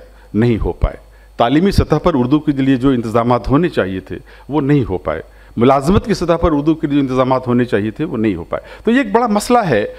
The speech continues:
और हमें, मैं बहुत जल्द अपनी बात ख़त्म करूँगा, एक बड़ा मसला है कि उर्दू के जो हुकूक हैं, जमहूरी हुकूक, आइनी हुकूक, कॉन्स्टिट्यूशनल जो राइट्स हैं, हम उसकी तरफ से बिल्कुल अपने आप को बेगाना कर लेते हैं।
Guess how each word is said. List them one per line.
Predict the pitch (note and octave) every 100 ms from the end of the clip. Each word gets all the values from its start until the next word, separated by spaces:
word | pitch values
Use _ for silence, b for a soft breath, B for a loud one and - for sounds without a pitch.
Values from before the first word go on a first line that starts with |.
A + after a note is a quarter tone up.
| B D3
और | D#3+
हमें, | E3 F#3+ G3 E3
मैं | G#3 F3+ -
बहुत | D3+ D3+ D3
जल्द | E3 E3+
अपनी | D#3 D#3
बात | C#3+ C#3
ख़त्म | - B2
करूँगा, | A#2 A2 A2+ F#3 B B B A#2 B2 A#2
एक | E3 C#3
बड़ा | F3
मसला | E3+ D3 - A#3+
है | F3 A2 - B B -
कि |
उर्दू | - E3+ F#3+ G3 C4+
के | C4+ A#3 G#3+
जो | A3+
हुकूक | E3+ D#3+ A3+ A#3 -
हैं, | G#2+ - - b b b -
जमहूरी | E3 G#3+ C4 A#3
हुकूक, | D#3+ C#3 B2+ C#3
आइनी | C#3+ G#3 A3
हुकूक, | D#3+ D3 C3+ - -
कॉन्स्टिट्यूशनल | C#3+ - A#3+ A3 A#3
जो | G3 D#3
राइट्स | B2+ B2+ - -
हैं, | - - b b b -
हम | B3+
उसकी | G#3 -
तरफ | D3+ B2+
से | B2+ A2+
बिल्कुल | A2+ B2
अपने | G#2+ A2 G2+
आप | F#2+
को | G#2
बेगाना | F#2 F2 F#2 E2+
कर | E2+ D2+
लेते | D#2 -
हैं। | -